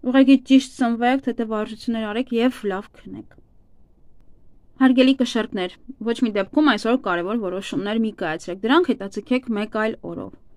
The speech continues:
Նաև հնարավոր են փոքր կոնֆլիկտներ աշխատավայրում կամ նաև տանը։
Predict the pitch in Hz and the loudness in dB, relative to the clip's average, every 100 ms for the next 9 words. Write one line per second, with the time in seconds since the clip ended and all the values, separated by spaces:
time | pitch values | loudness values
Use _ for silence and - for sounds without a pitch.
0 | _ - - - - - - 240 247 247 | _ -20 -20 -20 -20 -20 -4 2 2 2
1 | 233 214 208 202 202 214 208 - 202 - | 0 0 -2 -6 -6 -10 -10 -10 -10 -8
2 | 208 208 196 180 170 - 185 185 190 190 | -8 -4 -2 -2 -4 -6 -12 -10 -8 -2
3 | 233 269 262 - 208 226 - 185 190 214 | 6 6 6 -8 -6 -6 -6 -8 -8 -10
4 | - 196 175 | -8 -6 -6